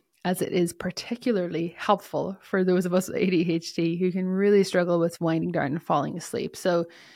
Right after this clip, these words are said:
uh, magnesium glycinate helps us relax into the body,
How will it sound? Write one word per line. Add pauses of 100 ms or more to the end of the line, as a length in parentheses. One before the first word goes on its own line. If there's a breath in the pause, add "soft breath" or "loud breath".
(220 loud breath)
uh,
magnesium
glycinate
helps
us (460)
relax (160)
into
the
body,